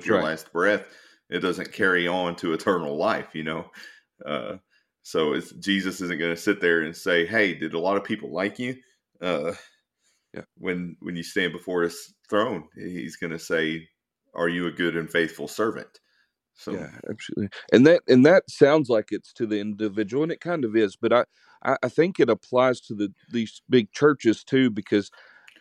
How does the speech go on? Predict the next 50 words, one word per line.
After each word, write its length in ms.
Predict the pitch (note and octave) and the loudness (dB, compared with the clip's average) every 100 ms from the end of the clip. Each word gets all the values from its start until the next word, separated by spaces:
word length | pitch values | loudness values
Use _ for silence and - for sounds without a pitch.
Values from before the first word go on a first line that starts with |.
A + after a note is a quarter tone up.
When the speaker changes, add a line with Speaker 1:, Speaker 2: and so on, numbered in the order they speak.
| _ _ _ _ - C4 D3+ | _ _ _ _ -16 -12 -4
Speaker 1:
they 260 | B2+ D3+ | 6 6
make 260 | E3+ E3+ D3+ | 8 4 4
it 100 | - | 2
easy 440 | A2+ D3 D3+ A#2+ A2 | 2 2 2 2 2
for 180 | - A2+ | 2 0
people 360 | C3 A#2+ A#2 | 2 4 4
to 100 | G#2 | 2
do 240 | F#2+ A#2+ G#2+ | 2 2 2
that. 220 | E2+ - _ _ _ - | 0 -4 _ _ _ -12
Th-, 320 | A#2 A2 A#2+ | -8 -2 2
they 140 | C3+ D3 | 6 8
Speaker 2:
Right. 100 | D#3 | 8
Speaker 1:
make, 200 | D3+ - - - _ - | 4 0 -16 -18 _ 0
almost 420 | D#3+ E3+ D3+ - | 2 4 2 2
make 200 | C#3 - | -2 0
it 140 | C3 _ _ _ - | -2 _ _ _ -4
attractive 880 | A#2 - - C#3 D3 - F2+ - - _ _ _ _ _ _ F#2+ | -4 -2 4 6 6 2 -6 -6 -20 _ _ _ _ _ _ -4
Speaker 2:
Right. 280 | F#2 D#2+ | -2 -2
Speaker 1:
for 140 | - C#3 | 2 2
people 320 | C#3+ B2 - | 6 4 4
Speaker 2:
That 60 | G#2+ | 2
Speaker 1:
to 60 | |
Speaker 2:
you 60 | G2+ | 2
Speaker 1:
come 120 | B2 | 2
Speaker 2:
can 60 | A2+ | 2
Speaker 1:
and 120 | G#2+ | 4
do 60 | G2 | 4
Speaker 2:
walk 220 | F#2 F2 | 4 4
Speaker 1:
that. 60 | F#2+ | 0
Speaker 2:
in 220 | F2+ F2+ | 0 0
and 180 | F2 F2+ | -4 -4
you 60 | |
don't 200 | F2 F2+ | -4 0
Speaker 1:
Yeah. 120 | B2 F2+ | 2 2
Speaker 2:
have 220 | E2+ - | 0 -4
to 220 | D#2+ D#2+ - - | -10 -10 -14 -12
get 140 | D#2+ | -8
involved. 520 | D#2 D#2+ E2 E2 E2 - - - | -8 -4 -2 -2 -4 -14 -20 -2
And, 200 | A#2 B2+ | 0 2
and 140 | A#2+ C3 | 4 4
I 100 | E3 | 6
like, 280 | B2 G#2+ | 4 2
uh, 200 | A2 G2+ - | 2 2 4
I 60 | C3 | 0
went 260 | D3+ A2 | 0 -4
to 180 | - G#2 | -2 -2
a 40 | F#2 | 0
really 300 | G2+ F2 D#2+ | -2 -4 -2
big 320 | F#2+ F#2 - | 0 -2 -4
church, 480 | - F#2 D2 - | -4 -4 -4 -14